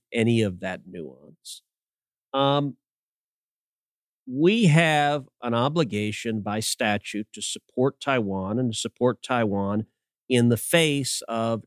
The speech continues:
Chinese aggression. The word support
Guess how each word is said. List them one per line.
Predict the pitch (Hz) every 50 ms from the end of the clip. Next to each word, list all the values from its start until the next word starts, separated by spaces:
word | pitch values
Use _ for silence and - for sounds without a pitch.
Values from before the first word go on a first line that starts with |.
| _
Chinese | - - 120 110 107 104 104 107 101 123
aggression. | 120 156 190 185 160 131 - - - - _ _ _ _ _ _ _ _ _ _ _ _ _ _ _ _ _ _ _ _ _ _
The | - 123
word | 110 117 127 135 143 -
support | - - - - - - 269 196 131 127 165 - - -